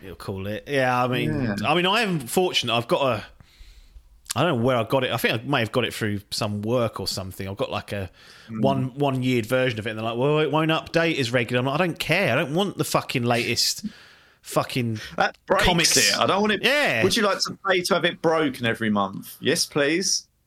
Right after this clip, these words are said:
Speaker 1: Just want something that'll open up all the fucking documents I download and let me just type stuff out. If not, I'll go to Google. I don't, I ain't got no problem going to Google Sheets to do,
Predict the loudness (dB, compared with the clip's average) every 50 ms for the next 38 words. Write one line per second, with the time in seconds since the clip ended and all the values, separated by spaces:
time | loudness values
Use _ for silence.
0 | _ _ _ -4 0 0 0 2 2 2 2 2 2 2 2 2 2 2 2 2
1 | 2 2 2 2 2 0 0 0 0 0 2 2 0 0 0 0 0 0 -2 -2
2 | 0 2 0 0 0 -2 -4 -4 -2 -2 -2 -2 -2 -2 -2 -4 -4 -2 -2 -2
3 | 0 0 0 0 -2 -2 -4 -6 -4 -6 -4 -4 -2 -2 -2 -2 -2 -2 -2 -2
4 | 0 0 2 2 0 0 0 0 0 2 2 2 0 0 2 0 0 0 0 0
5 | 0 0 0 0 0 0 0 2 2 2 0 0 0 0 -2 -2 -2 -2 -2 -2
6 | -2 -2 -2 -2 -2 -4 -4 -4 -4 -2 -2 -2 -2 -2 -4 -4 -2 -2 0 -2
7 | -2 -4 -6 -6 -4 -2 -2 -2 -4 -4